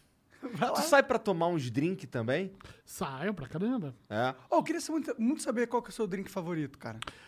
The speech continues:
Speaker 3: Depende do dia. Uma coisa que,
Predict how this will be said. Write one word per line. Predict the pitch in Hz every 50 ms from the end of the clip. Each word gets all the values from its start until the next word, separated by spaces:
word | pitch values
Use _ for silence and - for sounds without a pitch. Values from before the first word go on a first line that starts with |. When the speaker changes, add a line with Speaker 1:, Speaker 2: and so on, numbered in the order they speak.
| - _ -
Speaker 3:
Depende | - 196 - - - 220 214 247 277 285 277 247 302 302 294 285 285
do | 240 190 185 190 226 220
dia. | 170 156 175 175 156 139 127 117 - - _ _ _ _ _ _ _ _ _ _ _ _ _ _ _ - - - - - - - -
Uma | 202 208
coisa | 160 - 302 320 269 285 285
que, | - - 233 214 190 185 175 170 165 165 165